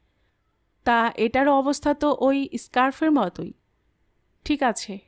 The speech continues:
রেখে দাও।" জ্যাকি আলখাল্লাটা বাক্সের মধ্যে রেখে দিল।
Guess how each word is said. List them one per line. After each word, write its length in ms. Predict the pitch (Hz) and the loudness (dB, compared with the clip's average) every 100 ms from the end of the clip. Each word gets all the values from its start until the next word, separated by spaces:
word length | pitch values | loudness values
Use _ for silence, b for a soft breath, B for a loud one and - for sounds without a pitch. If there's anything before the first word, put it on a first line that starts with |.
| 226 | -4
রেখে 240 | 240 247 | -4 -4
দাও।" 260 | 208 185 214 _ _ _ _ _ _ _ _ _ _ _ _ 226 | -6 -8 -10 _ _ _ _ _ _ _ _ _ _ _ _ -2
জ্যাকি 300 | 240 247 302 | -2 0 0
আলখাল্লাটা 580 | 262 - 269 269 269 277 | 0 0 -2 -2 -2 -2
বাক্সের 400 | 208 - - 226 | -2 -4 -4 -2
মধ্যে 340 | 233 - 311 | -2 -2 0
রেখে 280 | 214 208 185 | 0 -4 -12
দিল। 280 | 175 - | -12 -14